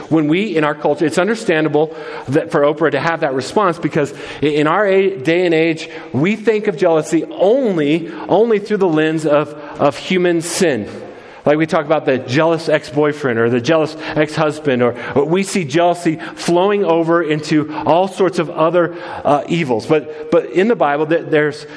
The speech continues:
six times in the first five books of the Bible, God is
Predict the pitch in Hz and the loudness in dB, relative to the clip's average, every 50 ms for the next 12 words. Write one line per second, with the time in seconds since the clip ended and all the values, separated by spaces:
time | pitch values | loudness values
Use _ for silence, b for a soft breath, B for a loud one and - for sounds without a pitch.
0 | B B - - - - 254 247 - - - 220 220 214 196 180 160 151 165 175 | B B -4 0 0 0 0 -2 -6 -6 -2 0 0 2 0 0 0 0 2 2
1 | 165 165 156 147 143 - - - 196 180 - - 190 170 160 160 175 156 - 170 | 4 4 4 2 2 0 0 0 0 2 2 2 2 2 2 0 -2 -2 0 -2
2 | 151 139 151 147 143 131 135 135 135 165 165 165 160 151 - 170 185 190 185 170 | 0 2 2 0 2 -2 -4 0 0 2 2 2 0 -2 0 2 4 4 2 0
3 | - | -6